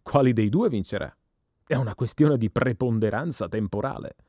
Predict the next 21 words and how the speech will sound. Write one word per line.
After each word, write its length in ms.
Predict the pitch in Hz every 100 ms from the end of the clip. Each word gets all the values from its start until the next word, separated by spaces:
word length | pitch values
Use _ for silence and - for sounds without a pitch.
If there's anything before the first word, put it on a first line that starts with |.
| _ _ _ _ _ _ _ -
Potreste 400 | 147 170 - 131
prendere 360 | 139 151 120
quel 200 | 107 110
caso 320 | - 127 117
e 40 | 95
semplicemente 680 | - 107 120 127 127 135 120
cercare 420 | 120 107 139 131
di 140 | 117
audire 400 | 113 110 165 143
e 40 | 113
scaricare 540 | - 123 117 160 156
solamente 560 | - 151 143 175 208 170
le 100 | 135
ventidue 460 | 135 135 131 165
ore 240 | 139 147 127
trascorse 560 | 120 - 139 135 -
dall'ultima 480 | 113 110 135 123 107
volta 300 | 101 117 104
che 120 | 98
l'avete 300 | 95 95 95
visto 400 | 104 90 - -